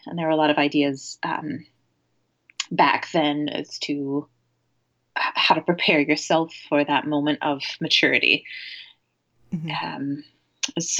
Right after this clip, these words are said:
Speaker 1: Mister Bennett says, "Some men may prefer a stupid wife," but,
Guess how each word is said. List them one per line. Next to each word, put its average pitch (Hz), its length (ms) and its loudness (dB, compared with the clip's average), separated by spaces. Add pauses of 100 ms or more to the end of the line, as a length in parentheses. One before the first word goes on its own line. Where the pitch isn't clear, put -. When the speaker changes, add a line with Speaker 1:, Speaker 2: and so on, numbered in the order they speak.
Speaker 1:
Mister 190 300 4
Bennett 180 260 4
says, 175 260 0
"Some 202 160 4
men 202 160 4
may 185 160 6
prefer 226 340 -2
a 240 40 0
stupid - 520 0
wife," 233 500 4
but, 196 200 2